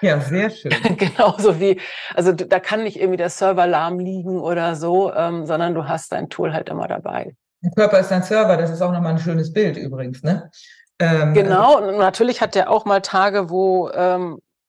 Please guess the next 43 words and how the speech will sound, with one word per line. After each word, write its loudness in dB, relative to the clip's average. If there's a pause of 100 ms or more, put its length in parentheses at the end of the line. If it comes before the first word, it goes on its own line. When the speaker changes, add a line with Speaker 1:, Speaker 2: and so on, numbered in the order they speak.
(220)
Speaker 2:
er 2
lieber 0
im -4
Bett -4
bleibt, -2
will -2
ich -10
gar -4
nicht -10
kleinreden, -2
aber 0
also 0
anders -2
als -4
jetzt, -8 (640)
äh, -6
viele 2
andere -2
Sachen, -2
wo -4
du -2
auf -2
eine -2
Datenbank -4
zugreifen -6
musst -8
und -8
dann -4
ist -10
vielleicht -8
das -8
W -4
lan -4
gerade -4
aus -4
oder -4
so, -6
ne? -2
Das, -6
also -6 (320)
diese, 0
diese 0
Möglichkeit, -2